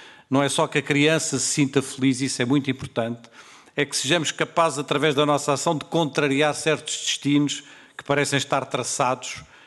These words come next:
e que, através da nossa ação, da luta por esses direitos, nós somos capazes de abrir outros destinos, de abrir outras oportunidades, de abrir outras possibilidades. E creio que, mais do que ninguém, eh, o doutor João dos Santos nos ensinou isso,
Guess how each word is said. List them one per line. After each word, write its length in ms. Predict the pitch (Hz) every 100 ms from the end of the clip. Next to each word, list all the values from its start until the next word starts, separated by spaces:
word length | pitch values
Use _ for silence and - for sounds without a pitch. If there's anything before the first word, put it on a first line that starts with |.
| _
e 80 | 123
que, 140 | 120
através 540 | 139 139 127 143 131 -
da 240 | 110 147
nossa 340 | 143 135 - 131
ação, 420 | - 135 131 135
da 120 | 127
luta 340 | 127 139 135
por 160 | 131 131
esses 180 | 123 -
direitos, 520 | 120 117 120 120 - - - _
nós 160 | 123 117
somos 200 | 143 131
capazes 540 | 127 120 131 131 -
de 100 | 123
abrir 400 | 120 123 131 135 -
outros 380 | 151 151 151 -
destinos, 480 | - - 123 120
de 80 | 104
abrir 180 | 117 123
outras 320 | 135 131 113
oportunidades, 800 | 120 - - 113 113 110 113 - - - -
de 80 | -
abrir 220 | 123 135
outras 300 | 131 127 117
possibilidades. 840 | - - 117 107 107 80 73 - - - - - -
E 80 | 117
creio 380 | 139 135 131
que, 420 | - 131 123 123 110
mais 300 | 127 143 123
do 100 | 123
que 120 | 135
ninguém, 600 | 131 123 120 123 131 131 - - - -
eh, 120 | 113
o 40 | 110
doutor 260 | 110 135
João 180 | 123 131
dos 160 | 120 -
Santos 320 | 135 120 -
nos 220 | 123 117
ensinou 500 | 135 - 123 117 117
isso, 380 | 123 131 -